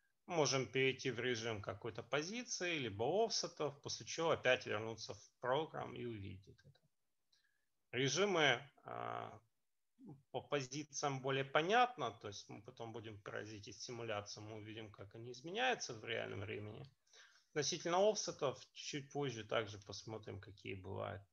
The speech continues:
э, возможные значения на примере некоторых системчиков. Э, в программировании мы работаем с текущей программой,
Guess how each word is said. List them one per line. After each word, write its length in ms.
э, 500
возможные 640
значения 480
на 120
примере 460
некоторых 540
системчиков. 840
Э, 440
в 640
программировании 1080
мы 180
работаем 580
с 80
текущей 420
программой, 800